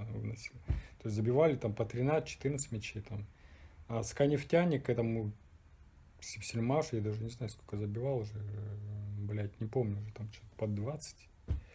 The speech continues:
Вот. Вот такие расклады. То есть, э, должны понимать, что пока еще ставки идут по прошлому сезону, да.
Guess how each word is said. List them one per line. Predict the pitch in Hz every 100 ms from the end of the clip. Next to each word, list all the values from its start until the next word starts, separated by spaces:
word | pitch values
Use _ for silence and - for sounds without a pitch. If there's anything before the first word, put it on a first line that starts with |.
| - - - -
Вот. | 143 185 117 - - - - - -
Вот | 135 160
такие | 208 214 202
расклады. | 196 - 143 107
То | 101 127
есть, | -
э, | 135 135 131 127 123
должны | 151 156
понимать, | 160 170 214 214 233 214
что | 151 147 147 139 131 127 120
пока | 151 147 220
еще | 208 160 - 170 156
ставки | 139 - 190 -
идут | 143 147
по | 143
прошлому | 135 139 - 117
сезону, | 107 113 107 104 104
да. | 113 151 170